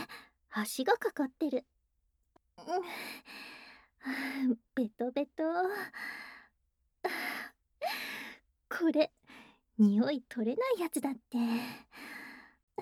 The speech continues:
よっぽど気持ちよかったんですね。もしかして、みくる、パイ釣りのセンスあります？<laughs> よっしゃ、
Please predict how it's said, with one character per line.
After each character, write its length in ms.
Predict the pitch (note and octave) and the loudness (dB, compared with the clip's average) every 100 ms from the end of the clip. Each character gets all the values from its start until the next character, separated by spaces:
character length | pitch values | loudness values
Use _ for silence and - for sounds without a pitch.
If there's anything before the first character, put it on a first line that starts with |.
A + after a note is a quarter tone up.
| D#4 D4 C#4+ - - _ _ - | -10 -12 -14 -18 -20 _ _ 0
よ 160 | A#3 | 2
っ 40 | A3+ _ | 2 _
ぽ 120 | B3+ | -2
ど 120 | C4+ C#4+ | 0 -2
気 160 | D#4+ | 0
持 140 | D4 D4+ | -2 -2
ち 160 | - | -2
よ 100 | D#4+ | -2
か 120 | - A#4+ | 2 2
っ 40 | |
た 120 | - G4 | 4 0
ん 60 | |
で 100 | D4+ | 2
す 140 | D4+ C#4 | 0 2
ね。 180 | C4+ D4+ F4+ G4+ G#4+ - - - - - - _ _ - - - _ _ _ - | 2 0 -4 -6 -8 -12 -12 -12 -14 -18 -20 _ _ -20 -20 -20 _ _ _ 4
も 260 | G#3 G3+ - | 6 6 4
し 140 | - | 4
か 120 | A4 | 2
し 140 | - - | 2 -2
て、 120 | B3 B3 A3+ G3+ _ _ - _ _ _ - | 2 4 2 -2 _ _ -20 _ _ _ 6
み 260 | C#4+ A#3+ | 10 10
く 200 | A3+ D#4 | 8 2
る、 340 | D#4 E4 E4 - _ _ - | 2 2 0 -4 _ _ -6
パ 160 | A#3 A3 | 2 4
イ 120 | C4 | 6
釣 120 | D#4 | 6
り 100 | D#4+ | 4
の 120 | F4+ | 2
セ 120 | - | 4
ン 80 | A4 | 2
ス 140 | A#4+ F4+ | 6 4
あ 40 | |
り 160 | A#3+ B3 | 8 6
ま 100 | F4 | 6
す？ 160 | - | 2
<laughs> 0 | |
よ 160 | B3 D#4+ - _ _ _ _ _ _ _ _ _ _ _ _ _ _ _ - C#5+ C5 F4+ D4 | 4 4 0 _ _ _ _ _ _ _ _ _ _ _ _ _ _ _ 4 6 8 10 8
っ 20 | |
し 140 | - | 4
ゃ、 60 | - | -4